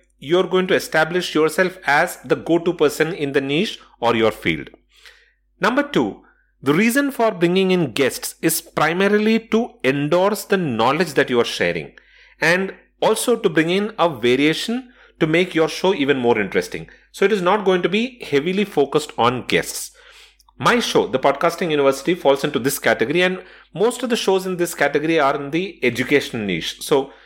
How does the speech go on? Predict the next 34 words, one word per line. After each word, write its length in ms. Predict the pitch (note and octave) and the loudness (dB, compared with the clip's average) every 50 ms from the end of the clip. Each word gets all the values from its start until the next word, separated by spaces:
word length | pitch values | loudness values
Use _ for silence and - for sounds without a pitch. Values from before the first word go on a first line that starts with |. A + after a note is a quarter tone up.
| - - _ _ | -20 -20 _ _
they 180 | - A#2+ D3 D#3 | -6 -2 0 2
are 300 | D3+ D#3 D#3+ D#3+ F#3 - - - - - _ | 2 2 2 0 -2 -8 -14 -20 -20 -18 _
trying 300 | - - D#3 D#3 F3 E3+ | -2 0 0 0 0 -2
to 140 | - F#3+ D#3+ - _ _ _ | -4 -8 -10 -10 _ _ _
teach 320 | - F#3 F#3 F#3 - - - _ - _ - | 2 2 2 0 -4 -8 -10 _ -20 _ 0
people 260 | C#3 C3 C3 C#3 C3+ - | 0 2 2 2 0 2
something. 560 | - - - - C#3 B2 B2 - G2 D2+ - - _ _ _ _ - - - - _ | 0 0 0 0 0 -2 -2 -6 -6 -8 -8 -14 _ _ _ _ -20 -20 -20 -8 _
Now 80 | - F3+ | 2 2
it 120 | F#3 F#3 | 4 4
is 200 | B3 A3+ - - - - | 2 0 0 -6 -14 -12
hence 640 | - - - F3+ G#3 B3+ C#4 C#4 - - - _ _ _ | -8 0 2 2 2 2 0 -4 -6 -10 -12 _ _ _
that 380 | - A#2+ D3+ D#3 E3+ F3 - - _ _ _ _ | -4 -2 0 0 0 -2 -4 -16 _ _ _ _
my 260 | B2 A2 C3 F3 G#3+ | -4 -2 0 0 0
show 420 | G#3 - - - E3 D#3 D#3 - - - - _ _ _ | 0 0 0 2 2 0 0 -4 -14 -20 -20 _ _ _
is 300 | E3 F#3 F#3+ - - _ _ _ _ _ - | -4 -2 -2 -4 -12 _ _ _ _ _ -10
monologue 600 | A#2 A#2 B2 C3+ C#3+ D3+ D#3 E3+ E3+ E3+ E3 - | -4 0 0 2 2 2 2 2 0 0 0 0
heavy, 300 | D#3 D3 D3+ F#3 G3+ F3+ | -2 0 0 -2 -6 -2
where 300 | D3 C#3+ D3+ D3 - - - _ _ | 0 0 0 0 -2 -6 -14 _ _
I 180 | B2 C#3+ E3 | 0 0 0
focus 380 | F3+ - - E3+ E3 - F#3 - | 0 -2 -2 -2 -2 -2 -2 0
a 40 | E3+ | 0
lot 240 | D3+ C#3+ C#3 C#3 D3+ | 0 2 2 0 0
of 120 | - - | -2 -6
monologues, 680 | A#2+ A2 G#2 G#2+ A2+ A#2 B2 C3 C#3 F#3+ A#3 - - - _ _ - - - _ | -6 -2 0 2 2 2 2 2 0 0 0 -4 -12 -18 _ _ -20 -20 -20 _
but 120 | - E3+ A3 | -2 0 2
I 40 | A3+ | 2
also 320 | G#3+ A3 A3+ - - C4+ | 2 2 0 0 -2 -2
bring 220 | G3 G3 F#3 G3 | 0 0 0 2
in 220 | G#3 G#3 G3+ D#3 A2+ | 2 0 0 -2 0
guests 420 | G#2+ A2+ D#3 F3+ - - - - - _ _ _ _ | 0 0 0 0 -2 -10 -14 -18 -18 _ _ _ _
who 140 | - D3+ D#3+ | 0 2 2
are 280 | F3 F3+ G#3+ A3+ - - | 2 2 0 -2 -6 -8
successful 840 | - - - D3+ - - - - A3 G#3+ G#3 - - - A#3 A3+ | -6 -2 -2 -2 -2 -2 -2 0 0 0 0 -2 -2 0 0 -2
podcasters 880 | A3+ - - B2+ A#2+ A#2 - - - C#3 C#3+ - - - E3+ F3+ F3+ | -2 0 2 2 2 2 0 0 0 0 0 0 0 0 0 0 0